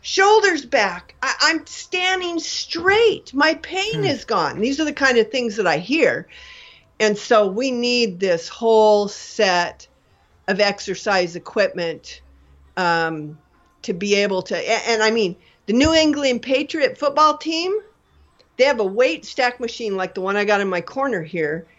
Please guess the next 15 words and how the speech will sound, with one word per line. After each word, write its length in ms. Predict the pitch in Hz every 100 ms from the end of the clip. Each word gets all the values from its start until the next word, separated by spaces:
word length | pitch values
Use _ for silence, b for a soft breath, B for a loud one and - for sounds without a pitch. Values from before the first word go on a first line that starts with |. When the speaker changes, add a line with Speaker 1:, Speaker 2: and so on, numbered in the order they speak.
| b _
Speaker 1:
and 160 | 185 226
they're 260 | 294 320 -
on 600 | 233 233 226 226 220 - 175
doing 220 | 247 214
a 60 |
pelvic 480 | 185 - 294 269 254
tilt 220 | - 277
with 140 | - -
five 340 | - 233 247
hundred 300 | 247 233 185
pounds 520 | - 240 226 180 165
on, 260 | 175 170 170 -
on 160 | 180
their 100 | 170
pelvis, 680 | 160 208 190 170 - - -